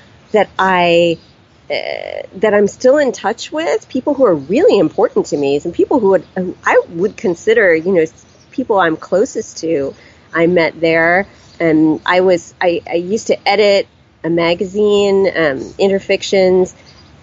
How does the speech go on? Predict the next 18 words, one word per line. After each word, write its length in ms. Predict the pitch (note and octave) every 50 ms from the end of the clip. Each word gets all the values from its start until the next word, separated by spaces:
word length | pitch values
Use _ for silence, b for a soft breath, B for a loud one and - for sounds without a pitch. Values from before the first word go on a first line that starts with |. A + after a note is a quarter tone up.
| -
uh, 320 | - F3 D#3+ D3+ D3 C#3+ - - - -
and 220 | F#3+ F3+ E3 D#3+ D#3
wow, 300 | F#3 G#3 G#3 F#3+ E3+ D#3
what 180 | E3 G3 G#3+
a 40 | A3 F#3+
great 640 | D#3 - E3+ - - F3 F#3 F#3 F#3+ G3 F#3 - _ _ _ _ _ _ -
tool 280 | - A3+ G3 F#3+ F3+ E3+
for 140 | - F#3 F3+
networking 540 | F3 F3 E3+ - - E3 E3 D#3+ - F3+ F3
with 160 | E3 D#3+ -
people, 320 | - - F3 - E3 D#3+
for 160 | D#3+ - D#3 D#3
finding 540 | - - F3+ F3 F3+ F3 E3+ F3 F3+ E3+
writers, 680 | D#3+ F3 D#3+ E3+ E3 E3+ E3+ E3 D#3+ D#3 D#3 D#3 - -
for, 260 | - E3+ D#3 C#3+ - -
you 180 | - F#3 F3 D#3+
know, 300 | E3+ D#3+ D3 C#3+ B2 - - -
sol-, 300 | - - - F#3+ F3 E3